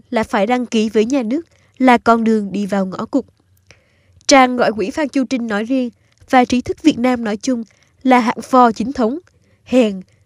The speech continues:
không hề có tư tưởng chống độc tài, giành lấy tự do, xây dựng dân chủ. Vì họ chỉ làm những việc mà độc tài cho phép. Bài viết của Trang nhận được comment ủng hộ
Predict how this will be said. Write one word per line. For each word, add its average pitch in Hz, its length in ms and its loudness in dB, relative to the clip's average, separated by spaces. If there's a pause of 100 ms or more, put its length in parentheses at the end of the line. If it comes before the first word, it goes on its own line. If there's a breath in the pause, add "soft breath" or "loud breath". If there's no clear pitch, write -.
(120)
không 349 220 0
hề 311 180 6
có 226 180 0
tư 302 180 0
tưởng 180 280 -4
chống 202 200 -2
độc 277 200 -2
tài, 185 340 -6 (220)
giành 247 140 4
lấy 233 240 2
tự 339 140 2
do, 226 320 -4 (180)
xây 220 220 0
dựng 208 260 -6
dân 214 140 -4
chủ. 170 300 -2 (880)
Vì 254 180 6
họ 240 180 4
chỉ 190 220 -2
làm 233 220 -2
những 208 180 -8
việc 233 260 0
mà 196 240 -4
độc 190 240 -6
tài 185 220 0
cho 196 180 -6
phép. 294 220 -2 (960 soft breath)
Bài 240 200 4
viết 339 220 2
của 208 120 4
Trang 233 300 0
nhận 220 140 -10
được 208 180 -2
comment 214 340 0
ủng 220 160 -6
hộ 240 140 -4